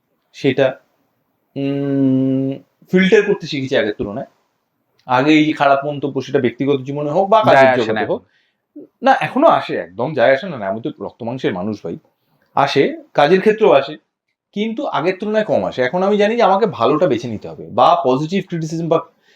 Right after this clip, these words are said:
Speaker 1: যেগুলো কনস্ট্রাকটিভ ক্রিটিসিজম, সেইটা আমায় হেল্প করবে, ভাবতে হেল্প করবে, নতুন বেটার কাজ করতে হেল্প করবে, ফিল্টার করতে শিখেছি।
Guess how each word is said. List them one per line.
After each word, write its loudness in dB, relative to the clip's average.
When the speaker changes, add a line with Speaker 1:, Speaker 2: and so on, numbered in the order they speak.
Speaker 1:
যেগুলো 2
কনস্ট্রাকটিভ 2
ক্রিটিসিজম, -6
সেইটা 2
আমায় 2
হেল্প 4
করবে, -4
ভাবতে 0
হেল্প 0
করবে, -6
নতুন 0
বেটার 2
কাজ 0
করতে -10
হেল্প -10
করবে, -12
ফিল্টার 2
করতে -4
শিখেছি। -12